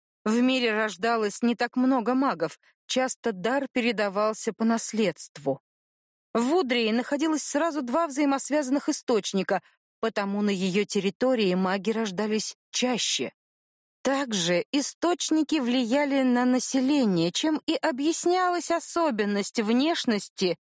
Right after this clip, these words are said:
здешних жителей. Как я уже знала, в мальчиках магия проявлялась сразу,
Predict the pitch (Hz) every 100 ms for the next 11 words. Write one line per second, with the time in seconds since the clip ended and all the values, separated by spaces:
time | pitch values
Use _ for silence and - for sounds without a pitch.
0 | - 226 196 233 214 240 254 233 269 -
1 | 170 147 - - _ _ _ _ _ _
2 | _ _ - 208 208 185 175 190 208 247
3 | 220 185 202 226 240 - 254 262 - 220
4 | 226 214 233 220 220 233 226 233 233 226
5 | 220 - - 262 277 220 175